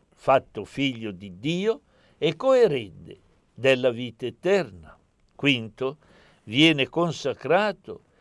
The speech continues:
in perpetuo al servizio e culto divino,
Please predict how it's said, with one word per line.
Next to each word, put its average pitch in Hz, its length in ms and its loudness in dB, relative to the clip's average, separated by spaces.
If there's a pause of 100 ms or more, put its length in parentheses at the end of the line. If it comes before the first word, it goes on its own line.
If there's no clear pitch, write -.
(180)
in 160 260 0
perpetuo 117 1000 -2 (420)
al 117 180 0
servizio 123 800 -8
e 107 80 -12
culto 156 420 -4
divino, 156 540 -8